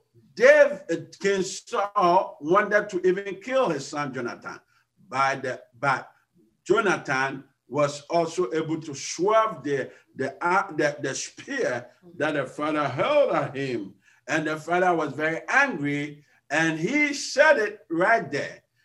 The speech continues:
Speaker 1: that, "You fool, this man is taking the throne that you were supposed to be the king. He's taking it away from you, and you are happy." Hallelujah.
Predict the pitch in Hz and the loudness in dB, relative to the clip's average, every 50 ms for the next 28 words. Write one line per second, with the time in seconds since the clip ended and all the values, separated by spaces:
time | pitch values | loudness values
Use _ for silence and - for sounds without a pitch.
0 | _ _ _ 175 139 147 156 156 156 - - - 151 160 208 233 233 - - - | _ _ _ -6 0 2 2 2 0 -2 -10 -10 -8 -6 -6 -4 -6 -8 -10 -14
1 | - - 262 254 220 165 123 117 - - _ _ _ _ _ 123 190 214 240 - | -14 -8 -6 -2 -2 -2 -2 -4 -6 -14 _ _ _ _ _ 2 4 4 4 0
2 | 143 170 180 180 180 180 180 175 156 143 - - _ _ - 143 139 139 - - | -2 0 2 4 4 4 2 2 0 -4 -8 -18 _ _ -8 -8 -8 -8 -2 0
3 | 202 202 208 208 202 185 156 143 139 - - 160 160 165 160 151 151 147 147 143 | 0 0 0 -2 -4 -2 -2 -2 -4 -4 -6 -4 -4 -2 -2 -2 -2 -2 -2 -2
4 | 139 139 131 127 117 - - - _ 147 151 156 151 143 - - 120 113 113 113 | -4 -6 -6 -6 -6 -8 -10 -14 _ -10 -8 -8 -8 -8 -10 -12 -10 -8 -6 -6
5 | 113 - - - _ _ _ _ - 120 123 131 127 - - 185 196 196 170 143 | -6 -6 -10 -16 _ _ _ _ -14 -10 -8 -8 -8 -6 -4 -2 2 2 2 2
6 | 123 117 - - - _ _ _ _ 135 143 135 - - - 190 180 185 185 185 | 2 -2 -8 -10 -16 _ _ _ _ -6 -6 -6 -6 -6 -4 -4 -4 -2 -2 -2
7 | 175 151 - - 127 135 139 143 165 220 240 233 - - - 120 113 104 107 107 | -2 -2 -2 -4 -4 -4 -2 0 2 4 4 2 2 -2 -4 -6 -6 -6 -6 -8
8 | 104 95 - - 117 123 120 120 117 117 120 151 170 175 180 175 - 117 110 101 | -8 -10 -10 -10 -8 -6 -4 -4 -6 -4 -2 0 2 2 2 0 -4 -8 -8 -8
9 | 98 - 113 127 139 135 - - 170 - _ _ _ _ _ _ _ - 151 156 | -8 -6 -4 -4 -4 -4 -6 -10 -18 -20 _ _ _ _ _ _ _ -2 0 2
10 | 156 151 143 139 135 139 120 - | 2 0 -2 -2 -4 -4 -6 -6